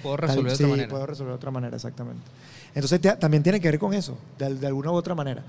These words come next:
Speaker 2: Si son producciones más chiquitas o más grandes, yo creo que cuando tú, cuando el presupuesto quizás era muy holgado,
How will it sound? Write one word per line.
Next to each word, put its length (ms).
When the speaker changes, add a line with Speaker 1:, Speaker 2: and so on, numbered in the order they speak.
Speaker 2:
Si 100
son 100
producciones 320
más 120
chiquitas 340
o 120
más 180
grandes, 380
yo 100
creo 140
que 60
cuando 220
tú, 380
cuando 200
el 40
presupuesto 400
quizás 220
era 120
muy 180
holgado, 440